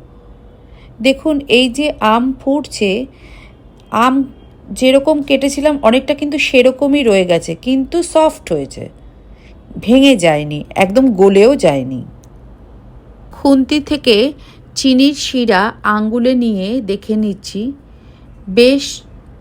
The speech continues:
ভালোই চিটচিটে হয়ে এসেছে, তার মানে অনেকটাই প্রায় হয়ে এসেছে। যে ভাজা মশলা বানিয়ে রেখেছিলাম, সেই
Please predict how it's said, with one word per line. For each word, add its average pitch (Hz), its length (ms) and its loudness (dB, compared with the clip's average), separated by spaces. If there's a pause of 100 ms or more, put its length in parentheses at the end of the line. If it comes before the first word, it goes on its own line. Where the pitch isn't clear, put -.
(280)
ভালোই 214 460 2
চিটচিটে 214 460 -6
হয়ে 214 300 -2
এসেছে, 196 300 -6 (580)
তার 214 240 2
মানে 214 280 -2 (500)
অনেকটাই 214 540 2
প্রায় 269 240 0
হয়ে 165 300 2
এসেছে। - 420 -8 (2000)
যে 247 200 0 (200)
ভাজা 214 340 0
মশলা 233 500 -2 (220)
বানিয়ে 220 340 0
রেখেছিলাম, 220 600 -6 (600)
সেই 269 280 -2